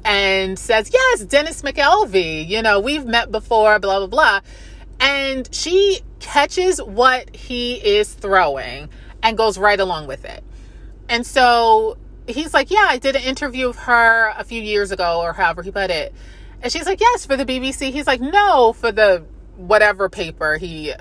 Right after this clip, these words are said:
allegedly works for." She's like, "Oh, yes, how could I forget? Mm-hmm. Great to see you. What, I'm so surprised to see you, <laughs> uh, as am I." So they both play it off so well. Like, both of them,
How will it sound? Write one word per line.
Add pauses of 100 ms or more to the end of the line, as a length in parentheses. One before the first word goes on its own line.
(200)
allegedly
works
for."
She's
like,
"Oh,
yes,
how
could
I
forget?
Mm-hmm.
Great
to
see
you.
What,
I'm
so
surprised
to
see
you,
<laughs>
uh,
as
am
I."
So (1080)
they
both
play
it (100)
off
so
well.
Like, (540)
both
of
them,